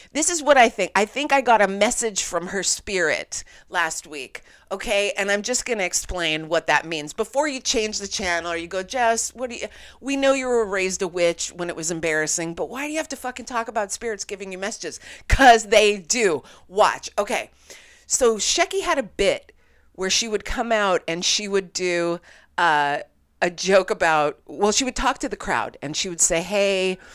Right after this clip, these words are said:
hey, everyone, listen, um, this next thing I'm gonna tell you, I don't want you to worry about me. Uh, I'm doing okay, but there has been a little bit of trouble at my apartment. Just a little bit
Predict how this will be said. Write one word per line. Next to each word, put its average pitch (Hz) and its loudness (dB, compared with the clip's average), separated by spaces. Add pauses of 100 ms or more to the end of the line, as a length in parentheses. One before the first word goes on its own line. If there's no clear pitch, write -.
(380)
hey, 240 0
everyone, 214 4 (380)
listen, 208 2 (160)
um, 151 -4 (300)
this - -10
next 220 0
thing 208 -4
I'm 196 0
gonna 185 -2
tell 196 -4
you, 196 0
I 160 4
don't 175 0
want 156 -4
you 196 -2
to 180 -4
worry 175 -4
about 180 0
me. 175 -4 (380)
Uh, 160 -2
I'm 175 -2
doing 220 -4
okay, 170 -4 (380)
but 180 -6
there 156 -4
has 208 -4
been 226 -2
a 220 -4
little 208 -2
bit 196 -6
of 202 -4
trouble 180 -6
at 160 -4
my 156 -8 (280)
apartment. 147 -4 (1300)
Just - -2
a 254 6
little 254 0
bit 180 -4